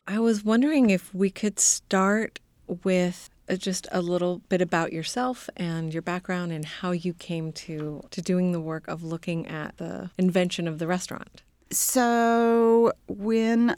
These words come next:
Speaker 2: I was an undergraduate, at the very end of the Cold War, I had grown up in a small town in Maine.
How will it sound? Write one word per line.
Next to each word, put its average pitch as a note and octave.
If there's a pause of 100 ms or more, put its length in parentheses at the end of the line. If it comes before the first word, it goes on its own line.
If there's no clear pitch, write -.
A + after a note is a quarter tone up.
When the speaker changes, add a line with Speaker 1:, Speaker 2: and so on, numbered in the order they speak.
(140)
Speaker 2:
I C4
was A#3
an G3+ (140)
undergraduate, F#3 (460)
at D#3+
the -
very G3
end E3+
of -
the D#3
Cold -
War, - (640)
I F#3+
had A3
grown G#3
up E3 (120)
in D#3+
a D3+
small F3+
town G#3
in G#3+
Maine. E3